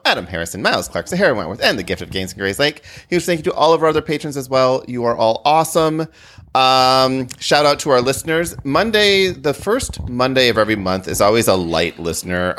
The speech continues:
audience because apparently people don't like role-playing games. They don't listen to us for role-playing games. Well, you know what I say to that? You should. Uh, but if you want to join us on the second Monday,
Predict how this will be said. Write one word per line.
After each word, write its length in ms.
audience 440
because 580
apparently 400
people 240
don't 160
like 160
role-playing 380
games. 260
They 60
don't 160
listen 220
to 100
us 80
for 100
role-playing 400
games. 220
Well, 80
you 60
know 100
what 100
I 60
say 180
to 80
that? 540
You 140
should. 340
Uh, 400
but 560
if 120
you 80
want 100
to 80
join 220
us 120
on 100
the 100
second 880
Monday, 800